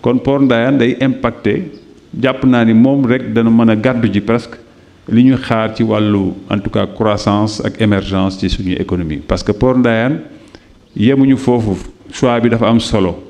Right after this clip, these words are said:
Choix bi dafa jege lool A I D B. Donc dana am tout de suite li may wax connexion, interconnexion, parce que port bi day multimodal. Parce que njiitu réew mi dafa bëgg développer itam chemin de fer yi.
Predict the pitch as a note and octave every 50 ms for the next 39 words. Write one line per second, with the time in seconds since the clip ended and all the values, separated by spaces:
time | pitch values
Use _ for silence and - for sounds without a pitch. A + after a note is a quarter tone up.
0 | - - - - - _ _ _ - - - A#2+ A#2 A#2+ A#2 A#2 A#2 A#2 A#2 C3
1 | B2 A2+ B2+ A#2+ A#2+ A2+ A2 A2+ A#2 B2+ C3+ C#3 C3+ C3 - - B2 A#2 A#2 A2
2 | A2 G#2 F#2+ D#2+ D#2+ C#2+ - - - - - - - - - - _ _ _ _
3 | _ - _ - - _ _ _ _ _ _ _ - - F#2+ G2+ B2 C3 A#2 G#2+
4 | A2+ A#2 A2+ A2+ B2+ C3 B2+ A#2+ - C#3 - - - D3 D3 - - - - -
5 | - - - A2 A2 A#2 A#2 A#2+ B2+ C3+ C3 - - B2+ A#2+ A#2+ A#2 - - -
6 | A2+ A2 - A#2 A2+ A2+ B2 A#2 - - A#2+ A2+ A2 G#2+ - A2 G#2 G#2 - G#2
7 | G#2 - G#2 - - A#2+ A#2 A2 G#2+ A#2 A#2 A#2 C3+ C#3 C3 C3 A#2+ A#2+ A#2 G#2+
8 | F#2+ F#2 F#2 - - - - - - - - _ _ _ _ - G#2+ G2 - -
9 | G#2+ G#2+ B2+ A#2+ - A#2 A#2 A#2 A2+ G#2+ - A2 A#2 A2+ A#2 A#2 A#2 A2+ A#2 A#2
10 | A#2 B2 B2 A2+ A2+ A2 A2 A2 A2 A2+ A2+ - A#2+ A2 A2+ A2+ G#2+ G#2+ F#2 F2+
11 | G2+ G2 F2+ E2 C#2